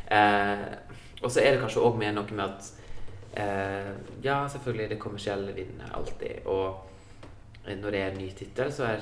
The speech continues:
ikke så lett å gå på det, og det høres litt mystisk ut og litt teit, og man blir sånn, "Åh, jeg føler meg dum hvis jeg går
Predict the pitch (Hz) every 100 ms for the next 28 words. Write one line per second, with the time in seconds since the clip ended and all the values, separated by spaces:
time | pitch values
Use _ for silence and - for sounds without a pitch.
0 | 104 90 - 90 - - - 71 - 95
1 | 123 135 104 95 95 95 95 95 - -
2 | 87 87 90 - 90 92 - 82 92 92
3 | 87 85 82 - - - - - 104 98
4 | 98 - - - - 101 98 98 95 101
5 | 98 98 95 101 92 92